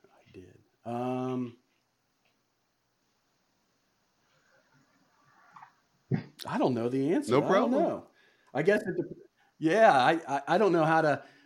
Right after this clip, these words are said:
Speaker 1: I mean, I, I would say, I, you know, me-, people don't know what it's like, you know, to, to grow up um, kind of in this,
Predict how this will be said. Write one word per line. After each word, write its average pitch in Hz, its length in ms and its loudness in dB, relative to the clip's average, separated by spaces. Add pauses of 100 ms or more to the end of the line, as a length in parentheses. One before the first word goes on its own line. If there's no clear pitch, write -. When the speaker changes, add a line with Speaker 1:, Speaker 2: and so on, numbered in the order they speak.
Speaker 1:
I 165 60 -2
mean, 175 340 4 (2750)
I, 175 120 2
I 180 300 2
would 196 180 -2
say, 131 600 0
I, 139 260 -6
you 151 180 -4
know, 101 160 -4
me-, 139 340 -8
people 143 320 -4
don't 131 240 0
know 123 200 -4
what 117 180 -2
it's 104 180 -8
like, 117 320 -2 (1120)
you 131 120 -6
know, 101 160 -4
to, 104 340 -4 (600)
to 120 100 -6
grow 127 420 -2
up 123 260 0 (600)
um, 101 640 -6 (240)
kind 117 180 -6
of 104 100 -8
in 117 220 -6
this, 107 420 -8